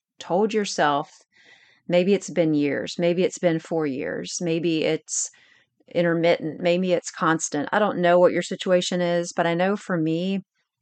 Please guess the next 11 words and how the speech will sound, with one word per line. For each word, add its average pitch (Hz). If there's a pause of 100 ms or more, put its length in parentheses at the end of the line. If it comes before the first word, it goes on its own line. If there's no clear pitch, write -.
it 196
was 240
an 220
ongoing 175 (560)
negative 170 (300)
self-talk 175 (240)
process 160 (720)
constantly -
in 151
my 143
head, 147